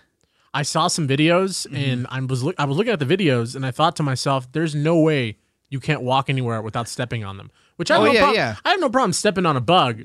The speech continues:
Speaker 1: but
Speaker 2: Well,
Speaker 1: it just, it's a, it feels weird. It's
Speaker 2: most
Speaker 1: the
Speaker 2: of them that,
Speaker 1: crunching everywhere
Speaker 2: well,
Speaker 1: you go.
Speaker 2: most of them that were on the ground were already dead. I don't know what the lifespan of them are, but there was thousands of dead ones.
Speaker 1: Too long.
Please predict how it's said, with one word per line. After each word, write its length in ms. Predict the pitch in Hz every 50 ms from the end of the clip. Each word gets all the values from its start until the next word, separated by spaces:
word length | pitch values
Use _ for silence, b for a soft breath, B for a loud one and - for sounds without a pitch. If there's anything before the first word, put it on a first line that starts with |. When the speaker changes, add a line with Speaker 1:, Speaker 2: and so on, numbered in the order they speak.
| -
Speaker 1:
but 100 | 143 165 175
Speaker 2:
Well, 60 | 185
Speaker 1:
it 20 | 185
just, 160 | 208 196 - -
it's 160 | 175 - -
a, 100 | 196 170 - -
it 80 | 170
feels 260 | 147 - 214 202 147
weird. 320 | 135 151 185 190 180 165 143
It's 80 | 127
Speaker 2:
most 220 | 175 190 247 294 -
Speaker 1:
the 80 | 330
Speaker 2:
of 80 | 320 302
them 80 | 269 254
that, 80 | 247
Speaker 1:
crunching 260 | 226 214 170 151 151
everywhere 240 | 156 151 156 151 156 247
Speaker 2:
well, 60 | 233 220
Speaker 1:
you 40 |
go. 100 | 220 233 254
Speaker 2:
most 120 | 285 294
of 80 | 311 277
them 140 | 254 240 220
that 120 | 202 190
were 140 | 180 175 175
on 80 | 165 156
the 60 | 139
ground 300 | 120 143 147 151 147 139
were 40 | 131
already 220 | 127 127 127 113
dead. 480 | 104 101 120 131 131 120 107 101 101 -
I 120 | - 127 160
don't 100 | 214 233
know 80 | 202
what 140 | 175 160 131
the 80 | 123 117
lifespan 500 | 117 135 165 - - 208 208 202 202 208
of 200 | 208 208 196 190
them 200 | 208 214 214 214
are, 260 | 214 214 214 220 220
but 500 | 202 - - 147 135 123 120 110 101 104
there 100 | 135 139
was 320 | 135 123 117 110 - - - _ _
thousands 680 | - - - 151 147 147 143 139 127 131 135 123 117
of 100 | 120 107
dead 180 | 117 120 120 117
ones. 280 | 107 107 101 98 98
Speaker 1:
Too 140 | - 135 135
long. 380 | 131 127 113 104 95 92 90